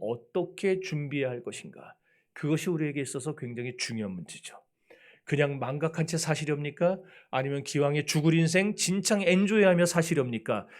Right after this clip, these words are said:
무관심하며 사시렵니까? 그리스도인은 죽음을 준비하면서 살아야 합니다. 다가올 죽음을 준비하며 사는 인생, 그런 인생이 참으로 지혜롭고 복된 인생이라는 사실을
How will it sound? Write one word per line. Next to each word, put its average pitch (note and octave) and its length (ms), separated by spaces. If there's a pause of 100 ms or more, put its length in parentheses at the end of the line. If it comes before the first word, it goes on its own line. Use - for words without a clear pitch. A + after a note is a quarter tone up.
(180)
무관심하며 F#3 680
사시렵니까? - 840 (480)
그리스도인은 C3+ 800
죽음을 B2+ 440
준비하면서 D3 1000
살아야 A#2 480
합니다. - 480 (500)
다가올 D#3+ 420
죽음을 D#3+ 360
준비하며 D#3 480
사는 C#3 320
인생, B2 340
그런 F#3+ 300
인생이 G3 280
참으로 F#3+ 300
지혜롭고 F#3 680 (280)
복된 D#3 380
인생이라는 C#3 420
사실을 B2+ 800